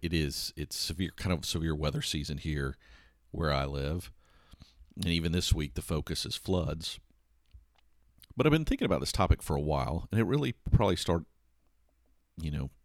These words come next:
brewing in my head when I had that tornado warning last year, and I've mentioned that before.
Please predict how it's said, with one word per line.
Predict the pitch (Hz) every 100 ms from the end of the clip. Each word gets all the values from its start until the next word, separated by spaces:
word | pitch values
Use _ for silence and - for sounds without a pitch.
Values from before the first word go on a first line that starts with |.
| _ - -
brewing | 85 80 98 95 87 78
in | 71
my | 71 69
head | 76 80 67 78 - _ - - _ _ - - - - _
when | - 165
I |
had | 170 180
that | -
tornado | - 120 110 101 82
warning | 78 76 73
last | 71 67 -
year, | 113
and | 170
I've | 82
mentioned | 65 - 62
that | -
before. | - - - 71